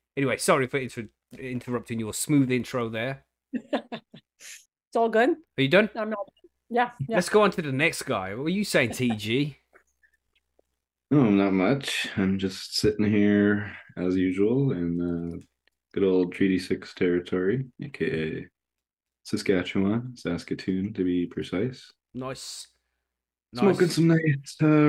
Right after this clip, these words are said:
Speaker 3: rubbery, burnt fucking tennis ball smelling marijuana.
Speaker 1: So you got a new toy this week as well, didn't you? Some hash burning thing?
Speaker 3: Oh, yeah, you saw my hash
Speaker 1: Oh,
Speaker 3: kettle.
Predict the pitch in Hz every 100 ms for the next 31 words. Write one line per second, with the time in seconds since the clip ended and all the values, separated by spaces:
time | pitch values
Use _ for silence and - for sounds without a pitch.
0 | 147 135 139 143 139 139 139 139 110 92
1 | 123 135 135 - 127 123 120 117 120 135
2 | 139 123 117 117 - 117 120 120 123 120
3 | 131 135 - _ - 143 156 226 120 110
4 | 127 123 - 185 165 101 - 95 98 151
5 | 170 143 131 95 90 110 90 107 143 -
6 | 131 139 143 139 143 165 - _ _ _
7 | _ _ _ _ _ _ _ 113 127 107
8 | 95 131 87 80 - 90 87 80 87 98
9 | - 101 135